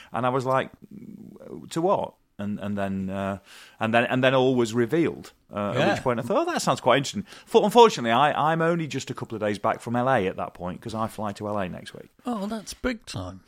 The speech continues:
Speaker 1: Um, well, it's that trade show thing I go to. It's come
Speaker 2: Yes.
Speaker 1: back around again. So,
Speaker 2: Yeah.
Speaker 1: uh,
Speaker 2: Well, darling, just, just fly to Rome from L A, darling.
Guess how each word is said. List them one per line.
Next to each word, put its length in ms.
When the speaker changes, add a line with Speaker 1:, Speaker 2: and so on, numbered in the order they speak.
Speaker 1:
Um, 680
well, 160
it's 160
that 240
trade 280
show 180
thing 200
I 80
go 140
to. 280
It's 160
come 280
Speaker 2:
Yes. 180
Speaker 1:
back 160
around 260
again. 260
So, 220
Speaker 2:
Yeah. 260
Speaker 1:
uh, 140
Speaker 2:
Well, 400
darling, 480
just, 320
just 280
fly 300
to 200
Rome 400
from 240
L 160
A, 220
darling. 560